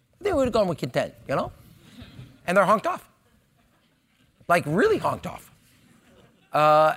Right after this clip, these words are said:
and it doesn't, and four point nine percent, four point eight percent employment. Now, I understand,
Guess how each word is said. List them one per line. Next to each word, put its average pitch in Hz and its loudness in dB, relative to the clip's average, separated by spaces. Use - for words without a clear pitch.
and 170 0
it 175 -4
doesn't, 196 0
and 156 -4
four 220 2
point 214 -2
nine 175 0
percent, 175 -2
four 170 -2
point 175 -2
eight 175 -8
percent 165 -6
employment. 180 -8
Now, 147 2
I 151 0
understand, 151 -4